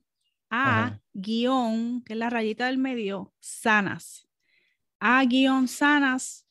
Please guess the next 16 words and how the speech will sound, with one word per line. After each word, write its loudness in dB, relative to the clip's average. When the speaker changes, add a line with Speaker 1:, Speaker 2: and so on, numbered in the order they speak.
Speaker 1:
punto 0
com, 0
esa -10
es -4
mi -4
página -4
web. -2
El 2
libro 2
lo -4
pueden -4
cono-, -4
eh, -2
conseguir -4
por -2
Amazon, -2